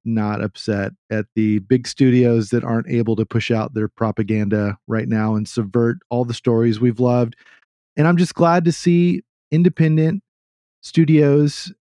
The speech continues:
uh, putting out original content that's just fun and it's just entertaining and good storytelling.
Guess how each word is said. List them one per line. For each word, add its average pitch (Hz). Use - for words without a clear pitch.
uh, 165
putting 156
out 151
original 139
content 131
that's 123
just 131
fun 123
and 120
it's 127
just -
entertaining 143
and 113
good 139
storytelling. 135